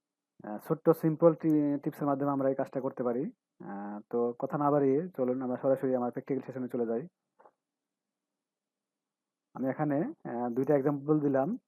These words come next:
একটা হলো নোটপ্যাডের মাধ্যমে কর-, আহ, টেক্সট করব, আর আরেকটা করব, আহ, ফর্মুলার মাধ্যমে।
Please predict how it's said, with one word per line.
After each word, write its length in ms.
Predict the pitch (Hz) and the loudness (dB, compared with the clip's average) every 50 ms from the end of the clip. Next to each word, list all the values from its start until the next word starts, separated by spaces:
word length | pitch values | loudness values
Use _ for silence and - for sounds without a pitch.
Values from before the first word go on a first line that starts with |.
| _ _ _ _ _ _ _ _ _ _ _ _ _ _ _ _ _ _ _ _ - | _ _ _ _ _ _ _ _ _ _ _ _ _ _ _ _ _ _ _ _ -10
একটা 200 | 120 120 - 143 | -6 -2 0 2
হলো 140 | 139 143 143 | 2 2 2
নোটপ্যাডের 460 | 135 135 139 139 - - 151 151 160 | 2 0 -2 -2 0 0 2 4 4
মাধ্যমে 360 | 160 151 143 139 151 160 170 | 4 2 2 2 0 2 2
কর-, 240 | 165 165 160 156 151 - | 2 2 0 0 -2 -6
আহ, 800 | 135 127 123 123 123 120 123 123 123 123 - - _ - 175 - | -8 -6 -6 -4 -2 -2 -2 -2 -2 -4 -6 -12 _ -20 -10 -4
টেক্সট 220 | - 151 143 - - | -2 -2 -2 -2 0
করব, 360 | - 156 147 156 180 277 311 - _ _ _ _ _ _ _ _ _ _ _ _ - - - _ _ _ _ _ _ _ _ _ _ _ _ _ _ _ _ _ - | 0 2 6 6 4 4 2 -2 _ _ _ _ _ _ _ _ _ _ _ _ -20 -20 -20 _ _ _ _ _ _ _ _ _ _ _ _ _ _ _ _ _ -12
আর 240 | - - 104 104 | -10 -8 -6 -4
আরেকটা 280 | 120 127 131 127 - 143 | -2 -4 -2 0 0 0
করব, 260 | 131 143 143 151 180 | 2 4 4 6 4
আহ, 460 | 226 254 196 156 120 117 117 113 113 | 4 2 -2 -4 -2 -2 -2 -2 -2
ফর্মুলার 460 | 117 - - 147 147 143 143 139 131 123 | -4 -2 0 0 2 2 2 2 2 2
মাধ্যমে। 320 | 117 104 95 107 82 - | 0 -2 -4 -8 -12 -14